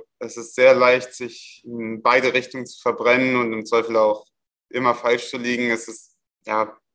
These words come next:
auch wirklich nicht sehr nachrichtengetrieben aktuell. Also, du brauchst keine Nachricht, um zweihundert Punkte in die eine Richtung, zweihundert Punkte in die andere zu gehen. Äh, Markt ist wie seit Monaten schon sehr dünn, also sehr wenig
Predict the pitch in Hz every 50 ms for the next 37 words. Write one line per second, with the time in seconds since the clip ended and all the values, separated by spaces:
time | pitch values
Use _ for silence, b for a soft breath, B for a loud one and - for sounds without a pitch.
0 | _ _ _ _ _ _ _ _ _ _ _ - - - 113 117 127 123 127 127
1 | 113 - 127 123 127 127 - - 131 127 127 120 117 113 127 135 147 143 - -
2 | 143 135 131 127 - - 139 135 131 135 131 120 - 120 - - - 127 127 127
3 | 127 123 120 117 113 117 110 110 110 110 104 104 110 101 - 107 117 127 131 127
4 | - - - 127 120 120 117 117 117 120 - 127 113 - 120 113 113 110 110 107
5 | - - 123 120 117 117 113 - 127 117 113 117 113 113 113 113 123 127 123 117
6 | 123 120 - 123 113 113 - 117 113 117 113 - 123 117 117 117 113 110 113 123
7 | 131 123 123 120 - - 123 - 123 123 123 123 123 _ _ _ _ _ _ _
8 | _ _ _ _ _ - - 120 117 117 113 113 113 113 113 120 123 - - 113
9 | - - - _ _ _ _ - 113 117 117 110 113 110 107 - 120 123 127 131
10 | 127 123 - 107 123 - - 123 120 113 107 - - 117 117 117 113 113 110 -
11 | - 120 120 123 131 123 113 110 - 110 104 104 98 - 117 113 110 107 110 110
12 | 110 110 107 107 - - - -